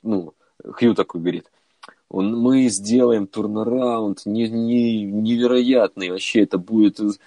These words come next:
самый большой рывок в истории спорта, из грязи в князи, мы тут щас поднимемся, у нас все есть, игроки. И Хейли такой, ну, так нам как бы надо тренироваться,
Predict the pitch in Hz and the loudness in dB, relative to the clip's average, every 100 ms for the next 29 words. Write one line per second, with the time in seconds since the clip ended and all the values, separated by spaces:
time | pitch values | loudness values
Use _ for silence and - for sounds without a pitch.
0 | _ - - 123 120 113 101 104 - - | _ -8 0 2 2 0 0 -2 -2 0
1 | 117 107 92 90 85 92 98 107 101 120 | 2 2 0 -4 -10 -8 -4 -4 2 4
2 | 110 - 107 - 120 107 104 - - 120 | 4 0 -4 0 0 2 -2 -4 2 4
3 | 113 - 90 87 87 82 95 90 92 117 | 4 2 2 2 -2 -2 -2 -4 -4 -2
4 | 113 104 104 - 113 117 107 92 90 92 | -2 -4 -8 -6 -4 -2 -2 -2 -4 -6
5 | 98 - - - 104 113 110 92 101 98 | -8 -12 -12 -6 -2 0 0 -2 -4 -6
6 | - 120 110 117 110 - 101 107 - _ | -2 0 0 2 0 0 -4 -4 -8 _
7 | - _ _ _ - - 107 90 92 92 | -20 _ _ _ -12 -2 0 2 0 2
8 | 98 123 - - - 113 110 98 - 87 | 4 2 2 -4 -4 0 0 0 0 0
9 | 90 95 90 76 98 95 92 90 110 165 | 2 2 2 0 2 4 4 4 4 2
10 | 170 - - 98 - - | 0 -4 -2 -2 -4 -12